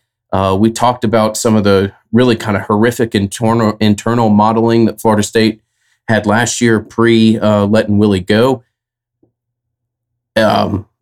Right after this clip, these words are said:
you, you, college football is not just, like, the lifeblood of college athletics when it comes to financing. It's, uh, it's almost the whole damn thing. And the other thing that,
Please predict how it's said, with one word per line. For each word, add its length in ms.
you, 260
you, 280
college 320
football 640
is 180
not 240
just, 260
like, 280
the 80
lifeblood 840
of 380
college 300
athletics 560
when 100
it 60
comes 180
to 80
financing. 760
It's, 380
uh, 400
it's 200
almost 380
the 100
whole 160
damn 260
thing. 360
And 180
the 80
other 180
thing 360
that, 240